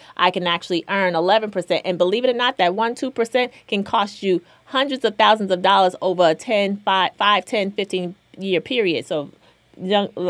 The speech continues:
much like Zan is doing, where she's in it for the long haul, when she looks at her portfolio ten to fifteen years later, she can see a significant, a,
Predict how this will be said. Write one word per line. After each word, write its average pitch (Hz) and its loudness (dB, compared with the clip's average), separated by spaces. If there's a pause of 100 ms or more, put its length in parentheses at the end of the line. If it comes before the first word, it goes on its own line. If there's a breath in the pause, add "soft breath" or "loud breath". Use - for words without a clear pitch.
much 196 0
like 202 4 (180)
Zan 269 4
is 208 0
doing, 170 0 (720)
where 190 -2
she's 302 0
in 208 0
it 202 -4
for 196 -2
the 175 2
long 262 2
haul, 196 4 (260 soft breath)
when 180 2
she 302 2
looks 277 8
at 247 6
her 247 2
portfolio 226 2
ten 202 0
to 208 -2
fifteen 220 -2
years 196 0
later, 214 4 (400 soft breath)
she - 0
can 277 2
see 240 -4
a 185 0
significant, 233 2
a, 214 6